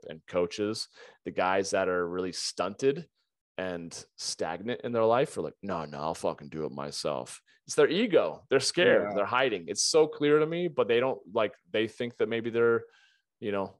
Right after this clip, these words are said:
Speaker 1: <laughs> pulling the wool over other people's eyes, but they're not, right?
Speaker 2: I
Speaker 1: It's
Speaker 2: can,
Speaker 1: pretty obvious.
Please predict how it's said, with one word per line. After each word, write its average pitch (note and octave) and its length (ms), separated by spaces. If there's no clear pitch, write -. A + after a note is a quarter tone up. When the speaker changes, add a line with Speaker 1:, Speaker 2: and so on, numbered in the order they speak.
Speaker 1:
<laughs> - 640
pulling B2 240
the A2+ 80
wool A2+ 220
over A2 180
other G#2+ 100
people's G#2+ 300
eyes, G#2 320
but F#2+ 160
they're F#2+ 100
not, C2+ 220
right? G#2+ 320
Speaker 2:
I A#2+ 80
Speaker 1:
It's B2+ 100
Speaker 2:
can, B2 80
Speaker 1:
pretty F2+ 180
obvious. B1 480